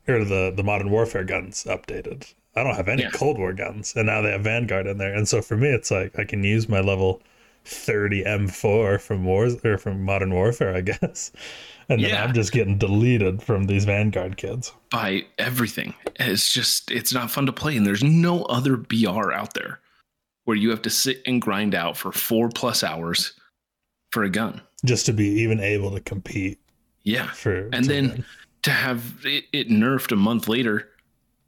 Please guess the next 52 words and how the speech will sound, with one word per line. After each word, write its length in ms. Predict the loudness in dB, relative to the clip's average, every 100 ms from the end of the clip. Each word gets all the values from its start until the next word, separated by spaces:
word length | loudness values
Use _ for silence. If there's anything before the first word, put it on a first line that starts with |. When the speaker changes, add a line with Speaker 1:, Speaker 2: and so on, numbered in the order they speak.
| _ _
Speaker 2:
to 80 |
be 60 | -2
like, 220 | -2 -2
"Okay, 240 | -4 0 0
I 40 | 0
just 180 | 0
spent 340 | 0 -2 -2 -4 _ _ _ _ _ _ _ _ _
so 260 | -4 -2 0
much 240 | 0 0
time 280 | 0 0 0
trying 160 | 2 2
to 80 |
get 100 | 2
this 140 | 0 0
ready, 300 | 0 2 2
and 100 | 2
now 240 | 0 0
I'm, 320 | -2 -2 -6 -10 _ _ _ _ _ _ _ _ _ _ _
I 60 | -2
have 120 | 0
to 60 | 0
Speaker 1:
Now 40 |
Speaker 2:
do 60 | 0
it 40 |
all 120 | 0
over 160 | -2 0
again." 360 | 2 4 4 4
Speaker 1:
<laughs> 0 |
now 160 | 2
the 100 | 2
meta's 360 | 2 4 2 0
changed 400 | -2 -2 -2 0
again. 520 | 0 0 0 0 0 -2
Speaker 2:
<laughs> 40 | -18 -20 -20 _ _ _ _ _ _ -2
Speaker 1:
Okay, 240 | 0 0
Speaker 2:
So 220 | 0 0 -2
Speaker 1:
so 180 | 0 2
Warzone's 460 | 4 4 2 4
not 480 | 4 4 4 4 4
in 100 | 2
a 40 | 4
great 280 | 2 0 -4
place 340 | -4 -6 -6
right 200 | -8 -10 -12
now. 180 | -4 -2
Speaker 2:
That's, 300 | -2 -2 -2
that's 260 | -2 -2 -2
the 140 | -2
biggest 380 | -2 0 0 0
complaint. 560 | 0 -2 0 0 0 -2
I 120 | -2
just, 520 | 0 0 0 -2 -6